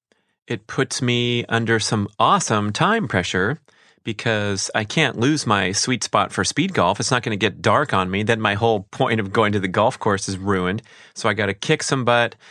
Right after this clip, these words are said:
know I'm knocking off at the exact time, and that I get the opportunity to go out and exercise and balance,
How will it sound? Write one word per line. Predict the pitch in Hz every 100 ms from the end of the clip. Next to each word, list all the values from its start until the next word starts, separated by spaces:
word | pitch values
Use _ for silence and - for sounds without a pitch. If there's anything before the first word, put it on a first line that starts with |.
| -
know | 113 123 135 131
I'm | 117
knocking | 117 117 120 113
off | 110 107
at | 101
the | 104
exact | 95 95 120 117
time, | - 110 104 101 101 - -
and | 110
that |
I | 104
get | 104 110 104
the | 104 98 -
opportunity | - 98 110 104
to | 104
go | 98 104
out | 98 95
and | 98
exercise | - 104 - 98 98 92 98
and | 92
balance, | 110 98 98 95